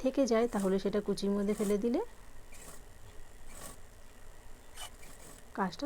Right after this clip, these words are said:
সহজ হয়ে যাবে। এই যে এবার এইটুকু রয়েছে, এবার, এবার দুটো মাথা জুড়ে নিচে, পুরো টুপিটা কিন্তু জোড়া লাগানো হয়নি, মাথা দুটো জুড়ে একেবারে সেলাই করে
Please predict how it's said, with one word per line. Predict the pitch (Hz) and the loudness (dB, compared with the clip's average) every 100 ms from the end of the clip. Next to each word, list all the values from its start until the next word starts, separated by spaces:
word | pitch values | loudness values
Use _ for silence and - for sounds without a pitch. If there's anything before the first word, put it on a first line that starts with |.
| 285 | -2
সহজ | 185 165 165 | 0 2 2
হয়ে | 170 175 | 0 -2
যাবে। | 185 190 - - - - - - - - - - - - - - - - - - - - 247 | -4 -4 -6 -6 -8 -10 -12 -14 -14 -14 -14 -14 -12 -14 -14 -14 -14 -14 -14 -16 -12 -8 -4
এই | 190 190 | -4 -4
যে | 208 - - - - - 196 | -8 -10 -14 -14 -14 -4 0
এবার | 190 220 | 2 2
এইটুকু | 170 185 - 190 185 | 0 -2 -4 -2 0
রয়েছে, | 170 165 - 254 | 0 0 2 2
এবার, | 214 247 247 | 2 0 4
এবার | 214 190 | 4 6
দুটো | 185 208 | 4 4
মাথা | 196 185 208 196 | 2 2 2 4
জুড়ে | 185 262 453 - - - - 196 | 4 4 2 -4 -12 -12 0 2
নিচে, | 170 220 302 - - - - | 2 2 2 0 -8 -12 2
পুরো | 254 254 | 4 6
টুপিটা | 262 233 262 240 | 4 2 2 2
কিন্তু | 240 233 302 | 4 4 4
জোড়া | 208 180 185 | 4 6 4
লাগানো | 185 196 170 | 4 2 2
হয়নি, | 180 185 190 190 - 233 | 0 0 0 0 -2 0
মাথা | 196 185 202 | 0 2 2
দুটো | 202 220 180 | 2 2 2
জুড়ে | 208 294 349 - - - - - - 202 | 2 4 4 0 -10 -12 -10 -10 -4 -4
একেবারে | 165 190 214 285 - | 0 0 0 -2 -2
সেলাই | 220 202 196 | -2 0 0
করে | 208 | 0